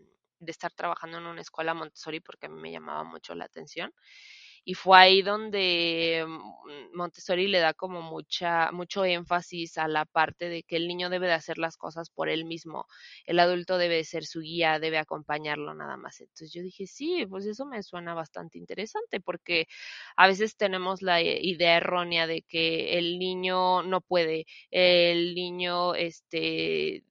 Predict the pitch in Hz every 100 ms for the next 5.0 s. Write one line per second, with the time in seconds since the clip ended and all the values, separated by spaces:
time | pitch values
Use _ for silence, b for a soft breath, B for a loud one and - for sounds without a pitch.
0 | _ _ - 175 160 - - - - -
1 | 160 - - 196 185 175 170 160 170 160
2 | 165 - 185 185 185 170 165 - 160 156
3 | 160 - 165 165 - 165 165 165 170 160
4 | 165 160 165 160 - 175 180 170 160 -